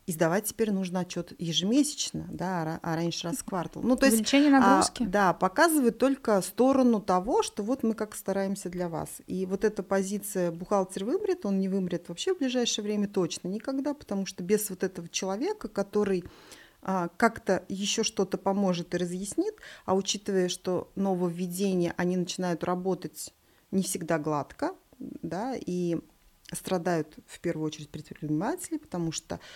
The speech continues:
Speaker 1: а, вот кто не успел свериться до первого января двадцать третьего года, с, со следующего года у них есть кошелёк, в котором лежат некие деньги. Ш-, либо недоимка, либо минус там в этом кошельке.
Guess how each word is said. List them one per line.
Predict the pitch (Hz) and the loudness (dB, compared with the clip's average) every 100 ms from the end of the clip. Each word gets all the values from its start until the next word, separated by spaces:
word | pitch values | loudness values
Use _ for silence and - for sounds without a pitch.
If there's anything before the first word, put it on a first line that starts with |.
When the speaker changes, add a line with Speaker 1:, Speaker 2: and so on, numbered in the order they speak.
| - - | -20 -12
Speaker 1:
а, | 165 | -8
вот | 160 170 - - | -6 -6 -8 -16
кто | - 185 | -4 0
не | 175 | 2
успел | 175 - 165 160 | 0 -2 -4 -4
свериться | - 180 160 - 160 | -2 -2 -2 -6 -6
до | 160 | -4
первого | 160 143 151 | -4 -4 -2
января | 151 151 147 | -2 -4 -4
двадцать | 147 147 - | -6 -8 -8
третьего | 190 190 269 | -10 -6 -4
года, | 311 392 381 359 - _ _ _ _ _ _ - | -2 -2 -4 -12 -18 _ _ _ _ _ _ -8
с, | - - 185 175 - - _ _ | -4 -4 -4 -6 -8 -20 _ _
со | - 196 | -8 -6
следующего | - 190 170 185 175 | 0 0 0 -6 -2
года | 175 156 160 | -2 0 0
у | 190 | 2
них | 185 175 - - | 2 0 -4 -12
есть | 175 165 170 165 - - - - - | -8 -4 -2 -2 -6 -16 -18 -20 -10
кошелёк, | 185 - 247 440 - | -6 -2 0 0 -2
в | - | -6
котором | 180 247 277 | -2 4 4
лежат | 170 165 202 233 | 4 0 -2 0
некие | 170 185 - 190 | -2 -4 -6 -8
деньги. | 156 160 147 - | 0 0 0 -4
Ш-, | - - _ - _ | -12 -12 _ -20 _
либо | 214 311 330 302 254 - | 2 2 4 4 4 4
недоимка, | 240 196 156 147 147 143 - - - - - | 4 4 4 4 2 -4 -10 -16 -20 -20 -4
либо | 185 226 220 | -2 2 4
минус | 202 175 156 - | 4 4 2 0
там | - 151 | -4 -4
в | 143 | -4
этом | - 151 | -8 -12
кошельке. | - - 170 - 349 | -8 -8 -8 -4 -2